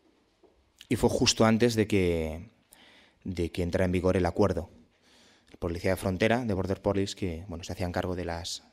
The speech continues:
de las lanchas que iban llegando. Y lo mismo, más imágenes de, de llegadas. Estos son ya de los últimos días. Eh, esto es una lancha, ¿no? de, de,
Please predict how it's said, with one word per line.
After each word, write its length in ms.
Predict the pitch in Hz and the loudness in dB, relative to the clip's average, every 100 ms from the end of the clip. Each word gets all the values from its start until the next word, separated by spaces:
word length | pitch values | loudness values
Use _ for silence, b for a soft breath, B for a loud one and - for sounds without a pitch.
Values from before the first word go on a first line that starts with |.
| _ | _
de 100 | 98 | -6
las 120 | 87 87 | -4 -4
lanchas 260 | 87 92 | -4 -6
que 100 | - | -8
iban 120 | 82 | -8
llegando. 340 | 85 82 82 - b b b b b b | -6 -8 -10 -14 b b b b b b
Y 120 | - 90 | -4 -2
lo 100 | 85 | -2
mismo, 280 | 82 80 - - | -4 -10 -12 -10
más 160 | - | -4
imágenes 480 | 92 95 104 113 117 | -2 -2 -2 -4 -4
de, 320 | 92 80 76 | -6 -6 -10
de 140 | - 87 | -10 -8
llegadas. 560 | 90 104 123 147 - B B B | 0 2 4 2 -4 B B B
Estos 300 | 117 - 110 | -2 2 4
son 240 | 117 113 | 6 6
ya 200 | 110 123 | 8 6
de 100 | 113 | 6
los 120 | 101 120 | 2 2
últimos 300 | 113 113 104 | 4 4 8
días. 340 | 139 160 - B B B B B | 6 6 -2 B B B B B
Eh, 1300 | - 123 113 107 101 98 95 92 90 87 85 82 82 - | 4 8 8 8 6 6 4 2 0 -2 -4 -4 -6 -2
esto 180 | 117 110 | -2 0
es 80 | |
una 340 | 113 110 101 98 | 2 2 2 4
lancha, 400 | 123 131 143 147 | 2 2 2 2
¿no? 160 | 127 | 2
de, 400 | 131 98 90 85 - | 4 4 2 0 -4
de, 840 | 107 95 90 85 80 80 - - | -6 -2 -2 0 -2 -6 -8 -10